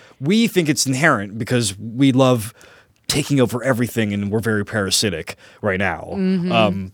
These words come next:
Speaker 1: but, uh, it's possible that another alien life form doesn't feel the need or ha-, sees no benefit to colonizing the universe,
Speaker 2: Right.
Speaker 1: or at least the galaxy. 'Cause
Speaker 2: Or
Speaker 1: I
Speaker 2: even sees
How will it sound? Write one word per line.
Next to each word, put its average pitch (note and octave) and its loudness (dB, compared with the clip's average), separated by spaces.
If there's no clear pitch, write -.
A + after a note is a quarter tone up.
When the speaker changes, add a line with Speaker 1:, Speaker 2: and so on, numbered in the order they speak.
Speaker 1:
but, C3+ 2
uh, G#2+ 2
it's C3+ -6
possible B2+ 0
that G#2+ -2
another A2+ 0
alien G#2 0
life G#2 -2
form F#2 -4
doesn't A#2 0
feel A#2+ 0
the G#2 -2
need A#2 2
or G#2 -4
ha-, A#2+ -4
sees D3 2
no B2+ 2
benefit A2+ -2
to G2+ 2
colonizing F#2 2
the E2 -4
universe, E2+ -4
Speaker 2:
Right. E3+ 0
Speaker 1:
or F#3 2
at D#3 2
least C#3+ 0
the B2 -2
galaxy. F2 -8
'Cause F3+ 2
Speaker 2:
Or A3+ 4
Speaker 1:
I A3+ 0
Speaker 2:
even G#3+ -4
sees F3+ -6